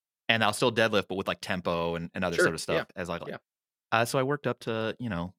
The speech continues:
Speaker 1: what was it, six seventy-five for a couple sets of six on the hip thrust.
Speaker 2: Uh-huh.
Speaker 1: Uh,
Speaker 2: Things feel good.
Speaker 1: and yeah, it does. Like, I was not sensitive to that position. It allowed me to train hard and heavy, which I preferred. So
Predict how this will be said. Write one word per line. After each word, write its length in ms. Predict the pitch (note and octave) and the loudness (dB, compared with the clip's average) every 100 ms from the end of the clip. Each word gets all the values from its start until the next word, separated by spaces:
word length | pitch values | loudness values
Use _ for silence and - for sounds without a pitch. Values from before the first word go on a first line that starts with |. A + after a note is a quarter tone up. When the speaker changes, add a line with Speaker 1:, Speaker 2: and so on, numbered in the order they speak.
| _ | _
Speaker 1:
what 80 | G2+ | -10
was 100 | E2 | -8
it, 120 | - | -10
six 380 | - - G#2 - | -10 -6 -6 0
seventy-five 720 | G2+ G2 G2 - D#2+ F2 F#2+ | 0 0 -2 0 2 2 0
for 140 | - | -4
a 40 | E2+ | -6
couple 240 | - F2 | -6 -6
sets 280 | E2+ F2 - | -4 -6 -4
of 260 | E2+ E2 - _ _ | -8 -8 -14 _ _
six 520 | - F2 F#2+ - - - | -4 -2 -2 -6 -10 -6
on 120 | F#2 | -4
the 80 | F2 | -2
hip 180 | F#2 - | -4 0
thrust. 440 | G2 A2+ - - - - | 0 0 -4 -10 -10 -4
Speaker 2:
Uh-huh. 180 | C3 G3 | -4 -2
Speaker 1:
Uh, 320 | A2+ G2 F2+ E2+ _ _ _ _ _ _ _ _ _ _ _ | 2 4 4 0 _ _ _ _ _ _ _ _ _ _ _
Speaker 2:
Things 160 | G2+ - | -4 2
feel 120 | A2 | 4
good. 60 | G#2 | 4
Speaker 1:
and 200 | F#2+ F2+ - _ _ _ | 4 0 -6 _ _ _
yeah, 420 | A2 C3+ A#3+ F3+ | 2 2 4 2
it 140 | G2+ - | 2 2
does. 160 | B2+ | 2
Like, 180 | A2 G#2+ | 2 0
I 60 | F#2 | 0
was 120 | G2 | 2
not 180 | G2 A2+ | 2 2
sensitive 340 | A2 G#2 G2+ | 0 -2 -2
to 40 | G2 | 0
that 140 | F2+ | -2
position. 420 | F#2+ F2+ E2+ A2 | -2 -4 -2 -2
It 60 | F2 | -2
allowed 260 | F#2+ F2+ G#2 | 0 2 2
me 80 | G#2 | -2
to 60 | |
train 380 | - G2+ G#2 G#2+ - | -2 0 0 0 -6
hard 240 | - F2+ | 0 2
and 100 | A#2+ | 2
heavy, 200 | F#2 F2 | -2 -2
which 200 | F2+ F2 | -2 -2
I 160 | D2 E2+ - | -4 -6 -6
preferred. 500 | - G2+ E2+ E2 G2+ - _ _ | -6 -4 -4 -2 -4 -8 _ _
So 280 | - A2 G2 | 2 2 2